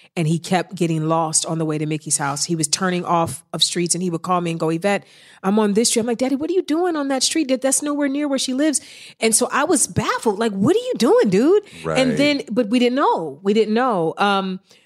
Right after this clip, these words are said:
Speaker 1: but medication, you said your dad wasn't on medication.
Speaker 2: Right.
Speaker 1: Medication slows it down.
Speaker 2: Really?
Speaker 1: Like,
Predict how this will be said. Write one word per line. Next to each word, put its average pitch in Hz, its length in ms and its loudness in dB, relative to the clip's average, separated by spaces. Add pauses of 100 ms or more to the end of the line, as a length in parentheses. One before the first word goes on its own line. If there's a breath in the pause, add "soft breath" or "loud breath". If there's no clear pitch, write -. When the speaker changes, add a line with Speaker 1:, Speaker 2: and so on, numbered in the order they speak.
(240 soft breath)
Speaker 1:
but 262 360 0
medication, 208 580 2
you 185 60 4
said 214 180 2
your 196 80 2
dad 190 240 2
wasn't 170 200 -2
on 170 60 -2
medication. 170 520 0
Speaker 2:
Right. 196 100 2
Speaker 1:
Medication 208 680 0
slows 170 540 -2
it - 260 -14
down. 156 640 -8
Speaker 2:
Really? 151 420 -4
Speaker 1:
Like, - 160 -12